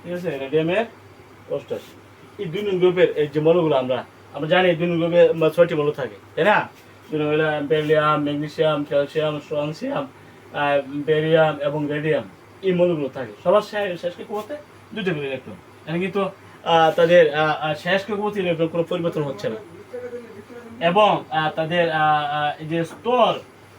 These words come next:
কিন্তু, আহ, বেরিয়ামের ক্ষেত্রে কিন্তু, বেরিলিয়ামের ক্ষেত্রে হলো দুইটা স্তর, ম্যাগনেসিয়ামের ক্ষেত্রে কিন্তু তিনটা স্তর, এবং ক্যালসিয়ামের ক্ষেত্রে কিন্তু, আহ,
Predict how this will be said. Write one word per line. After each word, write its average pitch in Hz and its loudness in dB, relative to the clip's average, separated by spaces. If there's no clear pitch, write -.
কিন্তু, 196 -4
আহ, 170 0
বেরিয়ামের 196 2
ক্ষেত্রে 196 0
কিন্তু, 175 0
বেরিলিয়ামের 185 4
ক্ষেত্রে 196 2
হলো 175 6
দুইটা 165 0
স্তর, 156 -6
ম্যাগনেসিয়ামের 180 2
ক্ষেত্রে 196 0
কিন্তু 185 0
তিনটা 185 0
স্তর, 196 0
এবং 175 -2
ক্যালসিয়ামের 190 -2
ক্ষেত্রে 185 -2
কিন্তু, 185 -2
আহ, 160 0